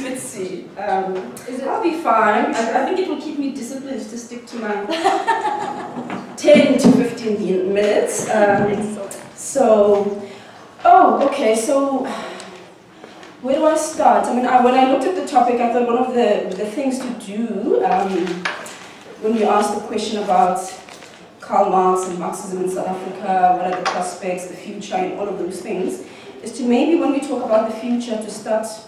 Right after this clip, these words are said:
Speaker 1: um, I know maybe older people want to go to the past,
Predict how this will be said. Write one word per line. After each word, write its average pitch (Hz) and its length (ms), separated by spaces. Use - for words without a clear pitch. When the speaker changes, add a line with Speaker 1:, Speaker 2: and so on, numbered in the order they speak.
Speaker 1:
um, 196 600
I 208 120
know 220 80
maybe 220 180
older 240 260
people 220 320
want - 260
to - 100
go 185 180
to 185 80
the - 160
past, - 480